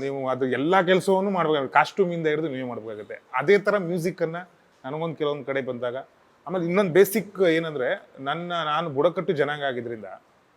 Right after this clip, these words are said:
ನಮ್ಮ, ಆ, ಸುತ್ತು, ಸುತ್ತಮುತ್ತಲೂ ಹೆಂಗಿತ್ತು ಅಂದ್ರೆ ಯಾವಾಗಲೂ ರಿದಮ್ ನಡೆಯೋದು.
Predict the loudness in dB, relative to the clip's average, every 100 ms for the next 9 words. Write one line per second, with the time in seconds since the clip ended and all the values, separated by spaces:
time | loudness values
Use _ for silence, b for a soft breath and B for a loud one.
0 | _ _ _ _ -16 -6 -4 0 4 6
1 | 6 4 0 -2 -6 -18 _ _ -8 -6
2 | -2 -4 2 8 10 8 4 2 2 2
3 | 0 0 -2 -4 -4 -4 -4 -4 -4 -2
4 | -2 -2 -2 -4 -2 0 0 0 2 2
5 | 2 2 0 -2 -6